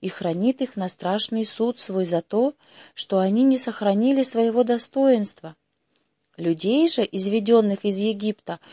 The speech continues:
Бог погубил в пустыне за то, что они впали в разврат, живя не по закону Божьему.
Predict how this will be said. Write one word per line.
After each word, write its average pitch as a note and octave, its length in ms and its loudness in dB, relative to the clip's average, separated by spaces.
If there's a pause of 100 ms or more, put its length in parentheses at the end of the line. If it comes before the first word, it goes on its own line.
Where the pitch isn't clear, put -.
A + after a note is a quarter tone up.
(220)
Бог A#3+ 320 2
погубил G#3+ 640 0
в - 80 -16
пустыне B3 580 2
за F#3 180 2
то, B3+ 320 -2 (340)
что - 220 -2
они A#3+ 220 4
впали C#4+ 400 2
в B3+ 80 0
разврат, C4 560 2 (340)
живя F#3+ 360 4
не G#3 100 0
по G3+ 140 -2
закону G#3+ 520 2
Божьему. F3+ 600 -2